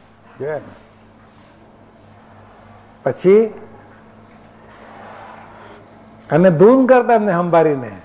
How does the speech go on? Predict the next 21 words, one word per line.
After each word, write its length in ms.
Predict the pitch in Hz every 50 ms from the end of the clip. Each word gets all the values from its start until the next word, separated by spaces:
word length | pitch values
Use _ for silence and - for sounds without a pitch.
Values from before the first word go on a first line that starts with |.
| - _ _ _ _ _ _ _ _ _ _ _ _ _ _ _ _ _ _
તો 300 | - 165 190 202 214 214 - - - - - - -
કોન્ટ્રાક્ટ 580 | - 165 185 214 226 214 226 240 233 233 - -
આવતા, 340 | 165 156 139 - 123 107 - - - - - _ _ _ _ _ _ _ _ _ _ _ _ _ _ _ -
આ 100 | 151 156
લોકનું 440 | 175 208 233 226 233 247 262 240
મળતું, 440 | 202 180 160 135 - 131 107 101 - _ _ _ _ _ _ _ _ _ _ _ _ _ _ _ _ _ _ _ _ _ _ _ _ _ _
આ 60 | 131
લોક 240 | 143 160 196 214 202
ના 200 | 220 226 226 214
મળે 200 | 196 180 170 175
એટલે 140 | 175 175 180
લક્ષ્મીનારાયણ 680 | 175 190 175 - - 208 208 190 185 175 165 165 160 156
માન્યા. 280 | 147 139 131 123 117 104 95 - _ _ - _ _ _ _ _ - _ _ _ - - - - -
એનું 340 | 139 151 180 214 233 233 170
ધૂન 260 | 175 196 208 220 226
કરીએ, 540 | 208 233 202 190 185 180 175 175 185 190 185
એનું 240 | 170 165 180 202 196
નામ 280 | 185 180 185 190 190
દઈને 240 | 185 185 185 190 185
ધૂન 280 | 160 151 180 190 185 180
કરીએ 440 | 185 196 196 202 185 175 165 160